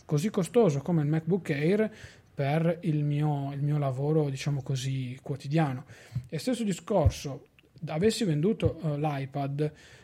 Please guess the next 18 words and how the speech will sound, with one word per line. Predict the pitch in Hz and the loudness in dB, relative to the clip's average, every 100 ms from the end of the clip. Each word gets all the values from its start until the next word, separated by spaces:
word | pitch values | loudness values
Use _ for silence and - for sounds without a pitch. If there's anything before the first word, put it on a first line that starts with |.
| - | -12
eh, | 151 151 147 | -6 -6 -4
probabilmente, | 180 202 220 196 165 143 139 156 151 151 - | 0 4 4 4 4 2 -2 0 0 -2 -2
ecco, | 160 - | -2 0
adesso | 160 233 233 - 175 - | 2 4 2 0 0 0
l'iPad | 165 160 165 147 | 0 2 2 0
io | 151 151 | 0 0
sì, | - 151 | 0 -4
ce | - 147 | -2 -2
l'ho | 156 | 2
in | 165 | 2
vendita, | 147 147 147 135 127 | 2 0 0 -2 -8
come, | - 139 120 113 | -10 -10 -10 -10
come | - 147 | -4 -2
avevo | 143 147 | -2 -2
anticipato, | 147 - - 160 151 143 | -2 -4 -6 -2 0 -2
però | 139 156 | -2 0
in | 147 | 0
realtà | 143 139 - 147 139 | 0 -4 0 0 0